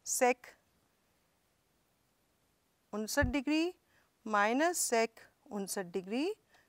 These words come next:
जो कैंसिल होकर के हमें देगा शून्य।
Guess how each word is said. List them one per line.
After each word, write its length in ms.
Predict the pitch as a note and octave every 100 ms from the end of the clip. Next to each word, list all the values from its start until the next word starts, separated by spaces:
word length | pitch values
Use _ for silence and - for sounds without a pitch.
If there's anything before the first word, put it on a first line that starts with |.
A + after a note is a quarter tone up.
| _
जो 200 | G3 G3 F3+
कैंसिल 460 | F3 F#3 - D4+
होकर 280 | D#4 C#4 C#4+
के 200 | - E4 A4 - _
हमें 260 | G#3 G#3 G3
देगा 300 | F3+ E3+ C4 C5 _ -
शून्य। 460 | - D#4+ A#3 D#3+